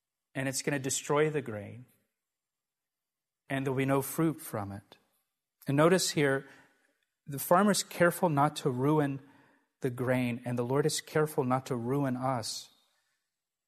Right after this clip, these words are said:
by the affliction and the trials that he puts in our lives. And notice, notice here how these methods,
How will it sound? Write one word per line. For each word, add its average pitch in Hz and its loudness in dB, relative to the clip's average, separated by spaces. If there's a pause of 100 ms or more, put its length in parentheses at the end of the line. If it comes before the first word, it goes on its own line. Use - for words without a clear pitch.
by 123 -2
the 123 -2
affliction 139 -2
and 123 -6
the 135 -6
trials 143 0
that 120 -6
he 120 -4
puts - -6
in 127 -2
our 120 -2
lives. 127 -2 (320)
And 135 -2
notice, 170 2
notice 175 2
here 143 2
how 135 0
these 131 -2
methods, 135 0